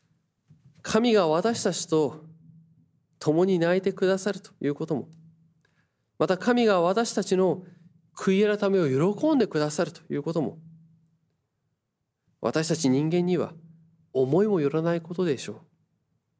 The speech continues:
自分の願いの中に神を取り込んで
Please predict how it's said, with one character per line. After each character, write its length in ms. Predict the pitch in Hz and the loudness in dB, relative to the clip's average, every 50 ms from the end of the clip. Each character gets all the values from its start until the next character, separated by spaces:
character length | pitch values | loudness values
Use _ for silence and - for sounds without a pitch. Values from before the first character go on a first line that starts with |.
| _ _ _ _ _ _ _ _ _ _ _ _ _ _ _ _ _ _ _ _ _ _ _ _ _ _ _ _ _ _ _ - | _ _ _ _ _ _ _ _ _ _ _ _ _ _ _ _ _ _ _ _ _ _ _ _ _ _ _ _ _ _ _ -2
自 160 | 135 143 160 | 0 2 4
分 180 | 175 220 233 233 | 4 4 4 4
の 120 | 247 233 | 2 2
願 360 | 202 180 185 202 226 247 247 | 4 2 2 2 2 2 2
い 40 | 254 | 2
の 100 | 247 240 | 2 2
中 280 | 233 247 262 262 226 170 | 2 0 0 0 0 0
に 220 | 127 117 - - - _ _ _ _ _ _ _ _ _ - _ _ _ _ _ _ _ _ _ _ _ _ _ _ _ _ _ _ _ | 0 -2 -2 -6 -12 _ _ _ _ _ _ _ _ _ -20 _ _ _ _ _ _ _ _ _ _ _ _ _ _ _ _ _ _ _
神 320 | - - 202 196 190 180 | -2 0 0 2 2 2
を 140 | 160 143 139 | 2 2 0
取 240 | - - 151 151 170 | -2 -2 -2 -2 -2
り 60 | 165 | -4
込 160 | - - 185 | -2 -4 -2
ん 80 | 165 - | -2 -4
で 140 | - - | -8 -12